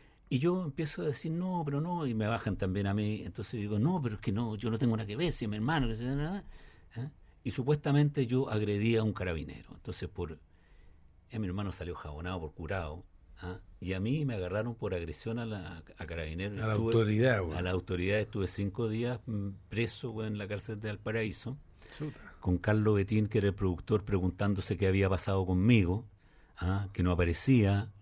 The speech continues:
Speaker 1: que yo iba a filmar, y
Speaker 2: Qué
Speaker 1: nadie
Speaker 2: horror,
Speaker 1: sabía
Speaker 2: güey.
Speaker 1: dónde yo estaba, porque mi hermano tampoco avisó dónde yo estaba, o sea, ¿eh? Curado, pues, tomó el bus de vuelta a Santiago y, y
Speaker 2: No
Speaker 1: siete
Speaker 2: tengo
Speaker 1: pistas
Speaker 2: idea
Speaker 1: nomás.
Speaker 2: dónde está
Speaker 1: No tengo idea
Speaker 2: Pedro.
Speaker 1: dónde está este güey, dónde está este güey.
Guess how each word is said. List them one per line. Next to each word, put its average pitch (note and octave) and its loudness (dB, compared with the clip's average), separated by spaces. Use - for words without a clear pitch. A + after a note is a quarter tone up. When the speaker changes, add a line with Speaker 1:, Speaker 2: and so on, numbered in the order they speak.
Speaker 1:
que E2+ 2
yo F2+ 0
iba F#2 2
a F2+ 0
filmar, F#2+ 0
y - -2
Speaker 2:
Qué F#2+ 6
Speaker 1:
nadie A2 6
Speaker 2:
horror, G2+ 6
Speaker 1:
sabía G#2+ 6
Speaker 2:
güey. - 8
Speaker 1:
dónde G2+ 4
yo F#2+ 4
estaba, D3 2
porque F#2+ 0
mi F#2 2
hermano F#2 0
tampoco F2 -4
avisó E2+ -4
dónde F2 -2
yo D#2+ -6
estaba, F2 -4
o D#2 -10
sea, D#2+ -12
¿eh? A2 -4
Curado, G#2+ -8
pues, F2+ -8
tomó F#2+ -2
el G2 0
bus G2 -2
de F#2+ -2
vuelta G2 -4
a - -6
Santiago G2+ -4
y, F2 -12
y F#2 -4
Speaker 2:
No - -2
Speaker 1:
siete G#2+ 0
Speaker 2:
tengo B2+ 6
Speaker 1:
pistas C#3 12
Speaker 2:
idea D3+ 12
Speaker 1:
nomás. F3 12
Speaker 2:
dónde D#3+ 8
está D3 8
Speaker 1:
No C3+ 12
tengo C3+ 12
idea A#2+ 12
Speaker 2:
Pedro. B2+ 12
Speaker 1:
dónde C3 10
está B2 6
este G#2+ 0
güey, G2+ 0
dónde G#2 2
está G#2+ -4
este F#2+ -8
güey. D#2+ -14